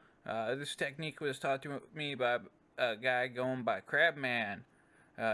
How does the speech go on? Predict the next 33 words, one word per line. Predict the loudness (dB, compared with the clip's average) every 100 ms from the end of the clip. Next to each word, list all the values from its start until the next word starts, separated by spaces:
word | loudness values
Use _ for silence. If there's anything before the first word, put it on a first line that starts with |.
| 2
in |
my | 0 0 0
local | 2 0 0 -10
forty | -2 -2 -2
K | -2 -2
community. | -2 -4 0 -2 -2 -8 -14 -20 _ -20 -8
And | -4
if | -2
it | -2
weren't | -2 -4
for | -4
him, | -2 0 -2 -4
these | -6 -6 -6 -4
would | -4 -2
not | 0 2
have | 0 -2
looked | 0 -2 -2 -2
as | -2 0
good | -4 -4
as | -4
they | -2 0
do. | -2 -2 -6 -14 -20 _ _ _ _ _ -20 -20 -6
Now, | -2 0 0
this | 0 -4
is | -4
what | 2 2
I'm | 2
calling | -2 0 2 0
a | -2
basic | -2 -2 -2 -4 -6 -6
three-color | -12 -4 -4 -2 0 2 2
forest | 0 0 0 0 -2
camo, | -2 0 -2 -6